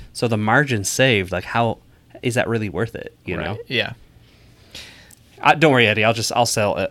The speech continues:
Speaker 1: I'll sell L E D for you.
Speaker 3: <laughs>
Speaker 2: <laughs> Yeah.
Speaker 3: No, I mean,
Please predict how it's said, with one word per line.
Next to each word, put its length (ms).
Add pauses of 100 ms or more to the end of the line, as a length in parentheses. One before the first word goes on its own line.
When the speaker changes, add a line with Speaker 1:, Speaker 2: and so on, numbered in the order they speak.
Speaker 1:
I'll 100
sell 220
L 160
E 40
D 100
for 160
you. 180
Speaker 3:
<laughs> 0
Speaker 2:
<laughs> 840 (840)
Yeah. 840
Speaker 3:
No, 140
I 100
mean, 520